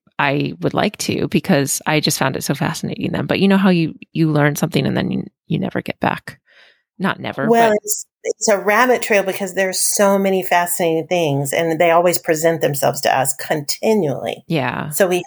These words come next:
Speaker 2: have to, yeah, really. I actually read her journals when I was about your age.
Speaker 1: Okay.
Speaker 2: 'Cause you're younger than me, lucky you. And,
Speaker 1: <laughs>
Speaker 2: and I think I wouldn't have appreciated them until I was young,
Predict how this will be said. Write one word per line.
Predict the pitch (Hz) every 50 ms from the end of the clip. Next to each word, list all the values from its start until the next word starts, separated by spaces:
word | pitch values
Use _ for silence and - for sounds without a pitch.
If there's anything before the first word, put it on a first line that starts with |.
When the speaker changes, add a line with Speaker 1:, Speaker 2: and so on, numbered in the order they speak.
| -
Speaker 2:
have | 175 190 190 - -
to, | 196 175 - 147
yeah, | 151 147 170 170 165 156 151 156
really. | 175 180 185 - -
I | 220 254 311 330
actually | - - 208 226 - - - 214 180
read | 165 165 175 175 202 226
her | 208 175
journals | 165 156 165 165 170 170 160 -
when | 160 156
I | 147 151
was | 156 151 -
about | - - - - -
your | 165 175 170 170
age. | 160 147 147 - - - - - - - - -
Speaker 1:
Okay. | 196 175 185 196 - - - -
Speaker 2:
'Cause | 185 170 - 185
you're | 190 190 190
younger | 190 190 190 190 190 202 208 208 196
than | 190 190 185 185
me, | 190 190 196 208
lucky | 202 196 196 196 196 - 202
you. | 196 190 190 190 185 190 202 226
And, | 247 - 214 202 196 196 196 - - - - - _
Speaker 1:
<laughs> | - - - - - -
Speaker 2:
and | - 254 254 247
I | 247 247 247
think | 240 - 294 311 349 359 339
I | 311 269 262
wouldn't | 226 202 214 220 247 247 254 262
have | 262 233 214
appreciated | 208 208 - - 220 214 - 226 214 202 202 196 190
them | 202 196 196 196 190
until | 117 160 185 180 - - 208 202
I | 190 175 175
was | 165 165 151 151 160
young, | 165 165 156 151 160